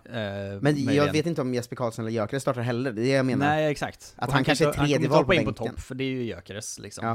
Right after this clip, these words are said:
Speaker 2: den enda som gör.
Speaker 1: Så man ska säga att,
Speaker 2: Eh.
Speaker 1: eh, haft en flygande start i Sporting också.
Speaker 2: Ja, också skönt ju.
Speaker 1: Ja.
Speaker 2: Men, eh, alltså, om, om,
Speaker 1: Han
Speaker 2: säg
Speaker 1: är
Speaker 2: att
Speaker 1: typ den ligans största nyförvärv, <laughs> så alltså,
Speaker 2: Ja, det är det.
Speaker 1: fan vad det går bra för de svenska offensiva spelarna.
Speaker 2: Men om, om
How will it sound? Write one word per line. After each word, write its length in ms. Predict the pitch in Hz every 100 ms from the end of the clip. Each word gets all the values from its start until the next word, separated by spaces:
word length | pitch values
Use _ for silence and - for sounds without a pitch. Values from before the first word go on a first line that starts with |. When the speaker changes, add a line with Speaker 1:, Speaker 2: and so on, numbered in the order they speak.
| 120
Speaker 2:
den 120 | 113
enda 220 | 107 98
som 200 | - 98
gör. 220 | 95 101 - _ _ _
Speaker 1:
Så 120 | -
man 60 | 127
ska 80 |
säga 240 | - 143 123
att, 180 | 95 113
Speaker 2:
Eh. 80 |
Speaker 1:
eh, 60 | 113
haft 160 | 117 117
en 180 | 110
flygande 380 | - 127 113 120
start 240 | 131 104 110
i 220 | 104 101
Sporting 540 | - 101 101 101 104 -
också. 120 | 95
Speaker 2:
Ja, 100 | 98
också 180 | - 104
skönt 240 | 95 87
ju. 100 | 95 - -
Speaker 1:
Ja. 140 | 110 110
Speaker 2:
Men, 300 | 117 113 107
eh, 240 | 107 107 - -
alltså, 220 | 123 139 123 120 139
om, 240 | 143 147
om, 260 | 151 151 151
Speaker 1:
Han 100 | 151
Speaker 2:
säg 200 | - 165
Speaker 1:
är 60 | 165
Speaker 2:
att 60 | -
Speaker 1:
typ 320 | 254 220 139
den 260 | 143 131 135
ligans 420 | 151 123 120 156
största 260 | - 143 113
nyförvärv, 440 | 123 104 104 131 -
<laughs> 140 | -
så 160 | - -
alltså, 240 | - 160
Speaker 2:
Ja, 180 | 135 110 90 92 -
det 40 |
är 40 | 92 - 98
det. 80 | 98
Speaker 1:
fan 180 | 143
vad 100 | 147
det 40 | 156
går 100 | 151
bra 200 | 165 160
för 140 | -
de 60 | 139
svenska 300 | 156 127 117
offensiva 380 | - 131 107 98
spelarna. 340 | 101 95 95 _
Speaker 2:
Men 140 | - 139
om, 220 | 147 147
om 500 | 147 143 139 135 135